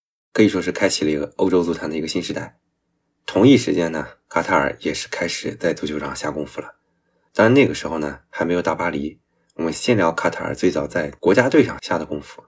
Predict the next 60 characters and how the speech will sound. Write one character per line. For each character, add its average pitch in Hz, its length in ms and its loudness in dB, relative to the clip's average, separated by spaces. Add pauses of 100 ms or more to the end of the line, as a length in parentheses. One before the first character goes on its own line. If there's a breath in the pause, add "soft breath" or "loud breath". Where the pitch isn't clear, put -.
(760)
二 127 120 4
零 131 100 4
零 117 140 2
一 135 100 2
年 110 160 6
的 80 60 -6
时 82 120 -8
候 80 120 -6
呢， 76 180 -8
卡 - 140 -4
塔 85 80 -4
尔 76 160 -6
在 82 160 -4
韩 90 200 0
日 98 60 4
世 - 120 -2
界 87 120 2
杯 92 160 2
上 78 320 -6
被 85 220 2
中 95 160 -2
国 98 100 4
队 101 160 4
踩 - 180 -8
着 73 60 -4
出 - 160 -12
线 76 180 -6
了。 - 160 -16 (840)
然 90 200 2
后 101 100 6
呢， 82 240 2
韩 85 160 2
日 85 40 2
世 85 120 -4
界 85 100 4
杯 80 140 -2
上 80 180 -4
我 71 60 -6
们 71 440 -6 (100)
也 73 100 -4
都 78 80 2
看 - 200 -4
到 73 120 -4
了， 67 100 -10
韩 78 220 -4
日 80 260 0
创 87 180 0
造 76 80 0
了 71 60 -6
非 - 120 -2
常 78 120 -2
好 - 140 -6
的 - 60 -12
成 - 200 -8
绩， 71 140 -2
尤 76 100 0
其 73 120 -2
是 71 60 -2
韩 - 220 -8
国， - 240 -10